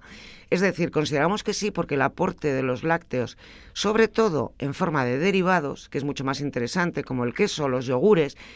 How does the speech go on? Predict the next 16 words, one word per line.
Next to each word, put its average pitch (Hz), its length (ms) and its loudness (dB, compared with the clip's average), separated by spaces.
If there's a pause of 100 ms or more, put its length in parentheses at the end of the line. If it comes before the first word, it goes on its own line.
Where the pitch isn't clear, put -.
(140)
no 220 120 4
es 233 40 4
necesario 180 640 2
que 131 80 -2
tengan 143 320 0
bifidus, 123 560 -2
pueden 131 300 -2
tenerlos, 175 500 0
pero 143 160 0
los 135 160 0
otros 170 220 -4
yogures 180 420 2
también 131 240 -4
son 135 160 -6
muy 127 120 -2
interesantes 123 760 -4